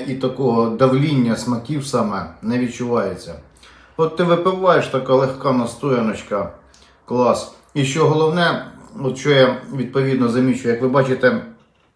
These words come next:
в мене відповідно до назви такий натюрморт з вогником. Я тут, е, гіркі перці положив.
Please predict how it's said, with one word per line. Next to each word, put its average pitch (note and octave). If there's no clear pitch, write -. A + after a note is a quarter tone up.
в C3
мене C3+
відповідно C3
до C3
назви A#2+
такий A#2
натюрморт C3+
з A2+
вогником. A#2
Я B2+
тут, B2
е, A2+
гіркі C3
перці D3
положив. G2